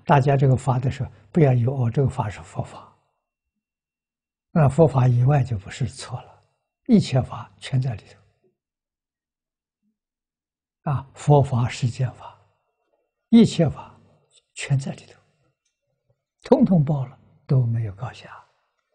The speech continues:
一切法皆是佛法。啊，所以悟了之后，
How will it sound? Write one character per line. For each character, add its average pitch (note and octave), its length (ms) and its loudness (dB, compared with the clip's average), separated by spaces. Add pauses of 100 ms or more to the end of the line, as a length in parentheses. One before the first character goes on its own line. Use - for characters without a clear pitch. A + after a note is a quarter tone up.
(1400)
一 F#3+ 260 6
切 A#2+ 320 0
法 G#2 440 -6
皆 A#3 400 -4
是 - 500 -12
佛 - 220 -20
法。 - 260 -20 (4000)
啊， F#3+ 160 6
所 G#3+ 160 6
以 - 20 8
悟 D4+ 240 6
了 B3+ 160 8
之 A#3 160 6
后， C#4+ 400 0